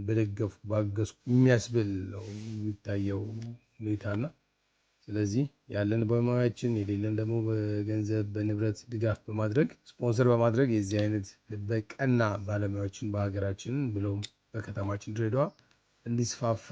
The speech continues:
ሁላችንም የበኩላችን ጥረት እናደርግ። ሁላችንም እንግዲህ ያው ደም-፣ ለማለት እንደሞከርኩት የራሳችንን ጥረት በማድረግ ያለን በገንዘብ የሌለን በጉልበታችን፣ በዙሪያችን ያሉ አቅመ ደካማ ቤተሰቦችን በምን መልኩ፣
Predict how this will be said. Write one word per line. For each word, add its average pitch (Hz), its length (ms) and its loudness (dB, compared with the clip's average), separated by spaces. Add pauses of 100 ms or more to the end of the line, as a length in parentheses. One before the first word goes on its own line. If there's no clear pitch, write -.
(540)
ሁላችንም 104 520 -6
የበኩላችን 120 540 -6
ጥረት 143 220 -6
እናደርግ። 165 340 0 (800)
ሁላችንም 143 540 10
እንግዲህ 110 260 4
ያው 113 120 6 (160)
ደም-፣ 110 220 2 (260)
ለማለት 110 320 8
እንደሞከርኩት 117 600 8 (580)
የራሳችንን 120 640 2
ጥረት 135 200 -2
በማድረግ 123 420 6 (280)
ያለን 110 300 2
በገንዘብ 113 480 6 (160)
የሌለን 123 420 2 (1000)
በጉልበታችን፣ 117 680 8 (480)
በዙሪያችን 107 640 4
ያሉ 107 260 4 (380)
አቅመ - 240 -2
ደካማ 113 380 2
ቤተሰቦችን 113 680 2 (160)
በምን 117 300 2
መልኩ፣ 113 260 4